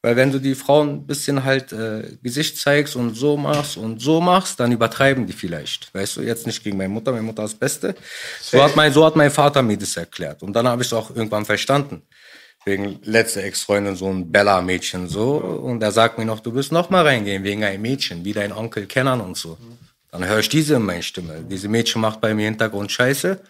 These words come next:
Dann sag ich, "Warum machst du bei mir das? Was hab ich dir denn getan?" Und wir sind nicht so, "Ja, ein Schelle, das ist Namus", weißt du so.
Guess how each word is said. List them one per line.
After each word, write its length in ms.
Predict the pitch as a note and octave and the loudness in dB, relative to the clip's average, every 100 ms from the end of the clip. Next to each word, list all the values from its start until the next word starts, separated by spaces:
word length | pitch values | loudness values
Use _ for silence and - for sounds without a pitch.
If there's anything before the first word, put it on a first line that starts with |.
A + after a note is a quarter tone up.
| _ _ _ - | _ _ _ -16
Dann 100 | F2 | -12
sag 220 | F2+ F#2+ | -10 -6
ich, 160 | - - | -4 0
"Warum 240 | F2+ G#2 | -2 0
machst 240 | G2+ - - | -4 -4 -6
du 80 | F#2 | 0
bei 140 | F2 | 2
mir 180 | A#2 D#3+ | 2 0
das? 300 | F2 - - | -2 -8 -14
Was 140 | - | -8
hab 100 | G#2+ | -8
ich 100 | F#2 | -6
dir 80 | F#2 | -4
denn 140 | F#2 F2+ | -4 -4
getan?" 360 | - B2 A#2 - _ _ _ _ _ _ _ - | 0 0 0 -6 _ _ _ _ _ _ _ -12
Und 240 | E2 E2 | -10 -6
wir 100 | F#2 | -2
sind 200 | G2+ B2 | 2 4
nicht 140 | A#2 | 2
so, 160 | - G2 | 2 2
"Ja, 240 | F2+ F2+ | 4 4
ein 140 | F#2 F#2+ | 2 2
Schelle, 340 | - F#2 F2+ | 0 0 -2
das 160 | E2+ F2+ | -4 -4
ist 160 | - - | -4 2
Namus", 560 | G#2+ B2 A2+ F#2+ - | 4 4 2 -4 -6
weißt 280 | F#2 F#2+ - | -4 -4 -2
du 20 | A#2 | 0
so. 300 | C3+ C#3 | 0 -2